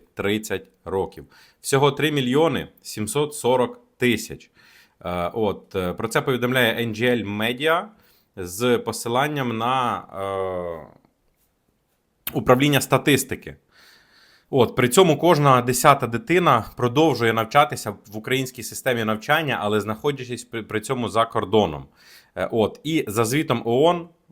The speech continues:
е, близько один мільйон чотириста тисяч українських, е, дітей віком від трьох до сімнадцяти років знаходяться за кордоном, не в Україні. Отак от.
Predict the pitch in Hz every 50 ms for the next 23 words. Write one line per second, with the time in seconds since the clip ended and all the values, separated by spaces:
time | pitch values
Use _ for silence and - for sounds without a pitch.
0 | _ - 95 95 95 98 95 98 117 139 147 143 - - 117 107 104 127 135 135
1 | 131 123 123 131 131 123 - 113 - 135 123 127 123 - 117 110 - - 135 127
2 | 123 - 95 - - 95 - 104 113 113 117 107 - - 95 85 - _ _ _
3 | _ - - _ _ _ - 92 95 95 95 92 92 92 92 95 98 117 110 -
4 | 131 131 143 151 160 - - 95 107 120 123 - 123 104 98 107 107 - - 123
5 | 135 120 104 107 104 - - 110 113 113 110 110 - - 110 110 135 160 156 -
6 | 143 139 - - 87 85 101 98 - - 139 139 131 123 123 - 120 113 110 -
7 | _ _ _ _ _ _ _ _ _ - 87 90 123 127 123 139 120 107 95 92
8 | 87 80 76 73 85 104 123 127 120 - - 107 95 85 80 76 71 69 67 -
9 | _ _ _ _ _ _ _ _ - 127 127 127 - 80 73 - -